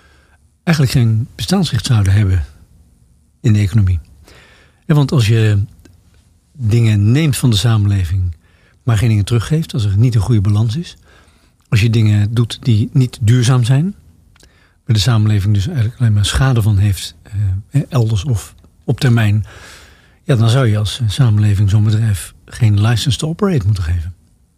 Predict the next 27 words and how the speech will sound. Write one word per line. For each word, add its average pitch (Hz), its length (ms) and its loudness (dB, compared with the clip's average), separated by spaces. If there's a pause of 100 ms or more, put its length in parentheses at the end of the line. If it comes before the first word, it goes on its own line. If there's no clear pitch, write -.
(140)
En 127 100 0
dat 104 100 0
klinkt 127 240 0
heel 113 140 2
streng, 113 360 0
maar, 110 220 2 (680)
ehm, 104 400 0 (260)
ik 110 160 -2
meen 143 140 2
het 110 180 2
wel. 139 360 0
Ik 135 260 -2
bedoel, 127 220 2
je 117 120 2
hebt, - 160 -4
eh, 110 200 2 (380)
afdelingen 101 680 -2 (200)
M 113 140 2
V 95 220 0
O, 147 200 -2 (160)
maatschappelijk 107 460 -6
verantwoord 104 340 -8
ondernemen, 147 800 -2
of - 240 -18
in - 80 -16
het 135 100 -16
Engels 104 240 -6